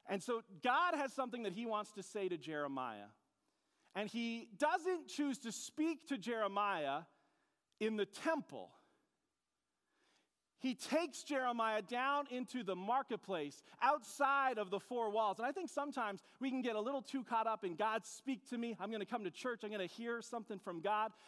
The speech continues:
But we can recognize that God can speak to us anywhere. He can take something that is ordinary, something that is commonplace, something that you walk by every single day, and then suddenly he can drop something supernatural into your spirit where he's speaking to you,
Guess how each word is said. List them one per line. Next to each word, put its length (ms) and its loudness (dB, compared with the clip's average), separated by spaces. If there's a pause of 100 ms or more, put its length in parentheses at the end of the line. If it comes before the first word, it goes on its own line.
(120)
But 140 -2
we 80 4
can 200 -2
recognize 560 0
that 200 -4
God 360 4
can 160 -6
speak 360 -8
to 160 -2
us 260 -4
anywhere. 480 -2 (180)
He 140 2
can 160 -4
take 240 -2
something 360 -4
that 200 0
is 240 0
ordinary, 600 0
something 340 -4
that 160 2
is 220 -6
commonplace, 840 -6 (160)
something 360 -2
that 120 -4
you 140 -2
walk 340 2
by 300 4 (180)
every 320 0
single 340 -2
day, 300 0
and 160 0
then 140 -4
suddenly 640 0 (160)
he 140 0
can 200 -2
drop 320 0
something 460 -2
supernatural 960 -2
into 260 -6
your 160 0
spirit 560 -4
where 80 -4
he's 240 -8
speaking 760 -2
to 120 -6
you, 400 -2